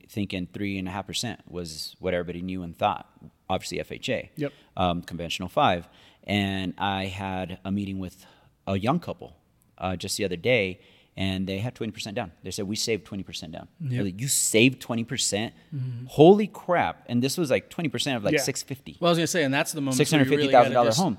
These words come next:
Speaker 3: you gotta give it up to 'em, man.
Speaker 1: Yeah,
Speaker 3: Like,
Speaker 1: and I was
Speaker 3: yeah.
Speaker 1: like, "Great job."
Speaker 2: Also,
Speaker 1: But
Speaker 2: let's
Speaker 1: you
Speaker 2: leverage
Speaker 1: could've
Speaker 2: this money. <laughs>
Speaker 1: Yeah, let's leverage this money. I was like, "Wow, you only need five minimum if you're going conventional,
Speaker 3: Mm-hmm.
Speaker 1: three and a half with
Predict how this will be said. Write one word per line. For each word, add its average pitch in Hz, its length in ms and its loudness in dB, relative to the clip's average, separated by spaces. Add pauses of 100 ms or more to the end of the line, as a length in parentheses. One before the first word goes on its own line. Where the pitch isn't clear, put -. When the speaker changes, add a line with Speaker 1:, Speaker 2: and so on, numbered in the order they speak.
(160)
Speaker 3:
you 160 100 -4
gotta 127 160 0
give 131 200 -8
it 127 60 -4
up 143 160 0
to 135 100 -8
'em, 185 160 -12
man. 135 120 -2
Speaker 1:
Yeah, 175 140 10
Speaker 3:
Like, 180 80 10
Speaker 1:
and 147 100 6
I 147 60 8
was 151 120 6
Speaker 3:
yeah. 143 80 10
Speaker 1:
like, 98 220 0
"Great 123 380 6
job." 139 480 6 (680)
Speaker 2:
Also, 170 280 4
Speaker 1:
But 156 140 12
Speaker 2:
let's 143 100 8
Speaker 1:
you 160 80 10
Speaker 2:
leverage 170 160 6
Speaker 1:
could've 147 120 6
Speaker 2:
this 156 140 -4
money. 156 320 -2
<laughs> - 40 -12
Speaker 1:
Yeah, 190 320 12
let's 180 280 8
leverage 170 480 8
this 147 260 2
money. 175 300 6
I 135 80 4
was 135 100 0
like, 120 160 4
"Wow, 147 340 6
you 120 180 0
only 165 180 0
need 151 200 -2
five 175 480 6
minimum 156 540 4
if 160 120 -6
you're 127 80 -6
going 139 160 -2
conventional, 135 540 -4
Speaker 3:
Mm-hmm. 131 260 -2
Speaker 1:
three 139 140 2
and 139 80 2
a 143 40 0
half 131 160 2
with 117 140 -4